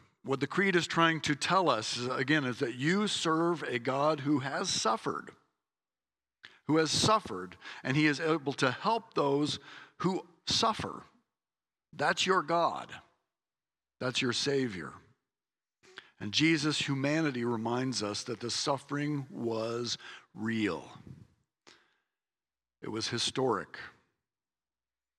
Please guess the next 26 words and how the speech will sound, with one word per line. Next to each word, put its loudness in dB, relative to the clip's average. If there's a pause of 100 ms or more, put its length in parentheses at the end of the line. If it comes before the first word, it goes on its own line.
(320)
A -4
real -2
price -4
was -6
paid -8 (880)
for -8
you. -6 (1500)
For -10
you. -4 (2500)
In -8
the -6
popular 0
World 2
War 2
Two, -2
uh, -4
story -2
Band -4
of -8
Brothers, 0
Stephen 0
Ambrose 0
writes -2
about -6
Company -6
E, 2